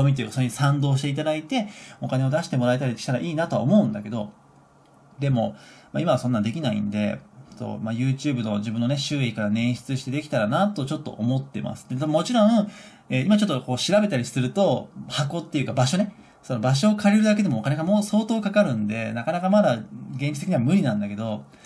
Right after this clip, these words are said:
そういうのができたらいいなっていうのをちょっと思ってるんですよ。そう。で、そのゆ-、自習室、自-、まあ、自由に勉強できる場所だよね。うん、っていうのはなんか作れたらいいなって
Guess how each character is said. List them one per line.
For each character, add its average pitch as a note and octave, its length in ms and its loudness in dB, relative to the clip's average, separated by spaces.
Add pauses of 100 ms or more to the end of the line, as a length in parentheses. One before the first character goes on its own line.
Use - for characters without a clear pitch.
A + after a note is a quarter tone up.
(400)
そ - 140 -8
う - 20 0
い - 20 0
う F#3 40 0
の D3+ 60 -2
が C3 60 -2
で B2+ 60 -4
き - 40 -14
た B2 80 -2
ら A#2+ 60 -2
い C3 100 0
い - 20 2
な C#3 180 0
っ D3+ 60 -8 (320)
て G#3+ 60 4
い - 20 6
う G3 40 6
の - 40 2
を - 40 -2
ち D#3 40 -4
ょ D3 40 -2
っ - 20 -6
と A#2 100 0
思 C3 180 4
っ - 300 -16
て B2 100 -2
る A2 140 -4
ん G#2 120 0
で G#2+ 100 -2
す G#2 120 -8
よ。 G2+ 220 0 (200)
そ G#2 400 -2 (300)
う。 A2+ 40 -10
で、 A2+ 560 -4
そ - 120 -6
の D#3 80 0
ゆ-、 G#3 280 2 (200)
自 E3 200 -4
習 A#3+ 180 2
室、 G#3 320 -6
自-、 C3+ 160 0
ま C3 100 6
あ、 A#2+ 60 2 (260)
自 C#3 140 2
由 D#4 80 2
に - 80 2
勉 A#3 260 0
強 G4 120 -6
で F#4+ 80 -2
き E4+ 40 -4
る D4 80 -2
場 A#2+ 80 0
所 B2+ 120 -6
だ C3 60 0
よ G#2 60 -2
ね。 G#2 180 -8 (560)
う - 60 -4
ん、 A2+ 520 -2
っ - 20 -20
て - 100 -8
い C#3 60 0
う C3+ 40 2
の B2+ 80 2
は A#2 60 -2
な A#2+ 100 0
ん B2 40 -6
か B2 80 -6
作 - 220 -10
れ D#3+ 100 -6
た D3+ 80 -2
ら B2 100 0
い B2+ 100 0
い - 20 -2
な A#2 340 -2
っ A2 60 -10 (240)
て - 200 -14